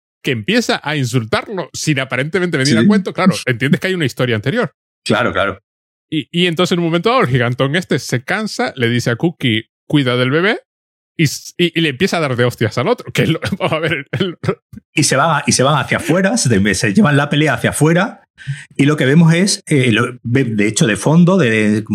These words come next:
Speaker 2: de, de muy de fondo, se ve, ¿no? Que se están peleando, y es el,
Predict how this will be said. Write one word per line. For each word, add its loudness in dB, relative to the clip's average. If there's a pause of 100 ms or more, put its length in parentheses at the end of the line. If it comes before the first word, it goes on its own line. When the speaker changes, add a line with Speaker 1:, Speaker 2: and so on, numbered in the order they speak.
(120)
Speaker 2:
de, -2
de 2
muy 6
de 4
fondo, 4
se 2
ve, 0 (180)
¿no? 2
Que -2
se -2
están 0
peleando, 4 (200)
y 4
es 4
el, 2